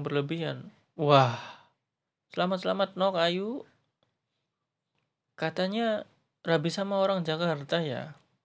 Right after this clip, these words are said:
Saya hanya tersenyum tanggung. "Eh, iya," kata ayahmu, "kamu sudah punya anak juga, ya?"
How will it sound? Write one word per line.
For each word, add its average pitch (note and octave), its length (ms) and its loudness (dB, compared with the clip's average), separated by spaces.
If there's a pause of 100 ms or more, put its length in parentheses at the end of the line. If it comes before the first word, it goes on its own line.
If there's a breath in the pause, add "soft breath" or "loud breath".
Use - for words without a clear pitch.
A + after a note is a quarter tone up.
(120)
Saya F3+ 400 0
hanya D#3+ 240 0
tersenyum D3+ 800 -6 (400)
tanggung. C3+ 480 -2 (1200)
"Eh, G#3 240 2
iya," D3+ 800 -4 (640)
kata D#3 320 -4
ayahmu, F3 640 -6 (400)
"kamu A3 240 0
sudah F#3+ 240 -2
punya D#3+ 320 -2
anak D3 320 -2
juga, F#3+ 240 -2
ya?" C#3+ 320 -2